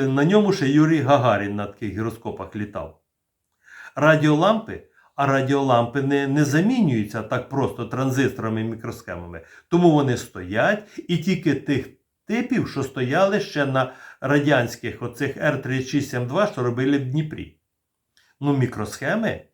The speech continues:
радянських часів, тільки ті, що пройшли випробовування і допущені. Не можна ставити інші мікросхеми. Тому мікросхеми, самі кращі мікросхеми радянські, це великі,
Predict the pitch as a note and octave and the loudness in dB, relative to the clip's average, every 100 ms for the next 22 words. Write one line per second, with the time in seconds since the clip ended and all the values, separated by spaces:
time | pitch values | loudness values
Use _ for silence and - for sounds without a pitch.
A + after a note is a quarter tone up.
0 | _ _ - B2+ A2 G#2 - - C#3+ - | _ _ -4 -2 0 -2 -2 -6 -6 -2
1 | G#3+ G#3+ A3+ C3+ - - _ D#3+ D#3+ D#3 | -2 0 0 0 -2 -12 _ -2 4 4
2 | C3+ - D#3+ G#3+ A#3+ - - - D#3+ D#3 | 4 0 0 2 0 -4 -12 -2 -2 2
3 | D3+ D3 E3 D#3+ D3 D3 C3+ D3 F3 F#3 | 0 2 4 4 2 2 2 4 4 4
4 | F#3+ G3 F3 F3 G3+ G#3 A3 G#3 - - | 2 2 0 2 2 2 2 2 2 -4
5 | G#2+ F#2+ F2 G2 G#2 G2 A#2 F#3 G#3+ G#3+ | -10 -8 -10 -8 -8 -4 -2 0 -2 -2
6 | F3+ D3+ A#2+ A#2+ A#2 G2+ - G2 F#2+ G#2 | -2 -2 -4 -8 -10 -10 -12 -20 -18 -20
7 | - F2 E2+ D#2+ _ _ _ _ _ _ | -18 -20 -20 -20 _ _ _ _ _ _
8 | _ _ _ _ - F#3 F3 B2 - - | _ _ _ _ 6 6 8 0 -4 -18
9 | _ C#3+ D#3 E3 D3+ - A#2 G2+ F#2+ - | _ -2 0 0 -2 -2 -4 -4 -8 -4
10 | F3+ C3 A#2+ - A2 - A2+ G#2 G#2 G#2+ | 0 0 -2 -2 -6 -6 -8 -8 -6 -8
11 | - G#2 F#2+ F#2+ B2+ G3 D#3+ - C#3+ A2 | -8 -8 -6 -6 0 0 0 -6 -8 -6
12 | G2+ A#2 A#2+ - | -4 -2 -2 -4